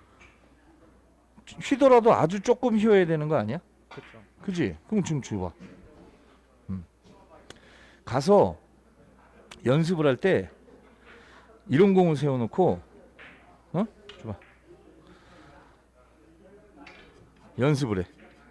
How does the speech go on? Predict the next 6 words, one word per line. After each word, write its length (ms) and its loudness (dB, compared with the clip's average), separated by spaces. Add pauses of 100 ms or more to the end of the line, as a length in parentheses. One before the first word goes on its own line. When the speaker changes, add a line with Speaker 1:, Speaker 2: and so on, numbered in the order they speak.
(1600)
Speaker 1:
요런 420 4
공을 220 -2
세워놓고. 540 -6 (2500)
엄청 360 2
두꺼워야 480 0
돼. 140 -10